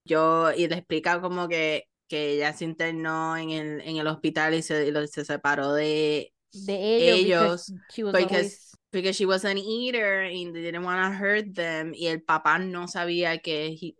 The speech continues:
Speaker 1: que she was an eater when they got married.
Speaker 2: Mm-hmm.
Speaker 1: So she left for that reason. Is it, like, she get, she got este institutionalized to not hurt anybody else. Y entonces en esa carta ella le dice,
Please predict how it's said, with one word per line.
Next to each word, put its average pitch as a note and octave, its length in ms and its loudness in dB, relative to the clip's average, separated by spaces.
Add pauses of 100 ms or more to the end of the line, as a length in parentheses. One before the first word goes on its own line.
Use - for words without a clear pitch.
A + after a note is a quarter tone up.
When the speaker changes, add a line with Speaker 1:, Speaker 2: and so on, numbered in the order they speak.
(140)
Speaker 1:
que E3 240 0
she F#3 180 -4
was F3+ 260 -2
an D#3+ 100 -6
eater D3+ 220 -4
when D3 180 -4
they D3 80 -4
got D3 200 -2
married. C3+ 420 -8 (300)
Speaker 2:
Mm-hmm. A#3 280 -4 (640)
Speaker 1:
So F#3 220 -2
she F#3 280 -4
left F3+ 580 -4
for F3+ 140 -2
that F3 260 -2
reason. G#3+ 360 -6
Is E3 340 -8 (100)
it, E3 120 -6
like, D3+ 260 -4 (340)
she E3+ 120 -6
get, D#3+ 260 -4
she - 120 -6
got F3 320 2 (220)
este F3 300 -12 (200)
institutionalized F3 960 -4 (420)
to A3+ 120 2
not B3+ 220 4
hurt A#3 320 0 (380)
anybody G3 460 0
else. D3+ 540 -4 (400)
Y F#3+ 80 -6
entonces G3 200 -6
en A3+ 160 0
esa A#3 220 0
carta G#3+ 680 0 (240)
ella F#3+ 240 -2
le F#3 160 -4
dice, F#3+ 840 -4